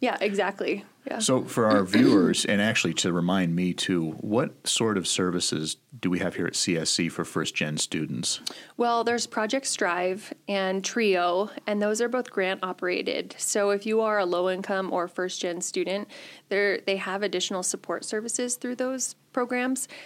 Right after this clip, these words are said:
Speaker 1: And so you have access to more counseling. They do different programming that really just helps students kind of understand what college is like, how to,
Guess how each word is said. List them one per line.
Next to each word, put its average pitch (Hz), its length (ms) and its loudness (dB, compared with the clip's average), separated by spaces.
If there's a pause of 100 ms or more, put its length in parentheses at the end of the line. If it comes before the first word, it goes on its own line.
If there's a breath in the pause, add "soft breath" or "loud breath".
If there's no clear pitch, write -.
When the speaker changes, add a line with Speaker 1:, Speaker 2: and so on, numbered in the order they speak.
(240 loud breath)
Speaker 1:
And 202 180 0
so 190 400 2
you 190 160 0
have 202 160 0
access 175 480 -4
to 180 100 -6
more 170 200 -6
counseling. 226 840 -2
They 185 160 0
do 170 580 -2 (380 loud breath)
different 226 380 -2
programming 226 880 -2
that 196 180 -2
really 220 240 2
just 208 180 -2
helps - 380 -4
students 165 800 0 (200)
kind 202 160 -6
of 196 100 -4
understand 170 540 -4
what - 120 -6
college - 360 -4
is - 180 -4
like, 240 300 -2
how - 200 -8
to, - 360 -2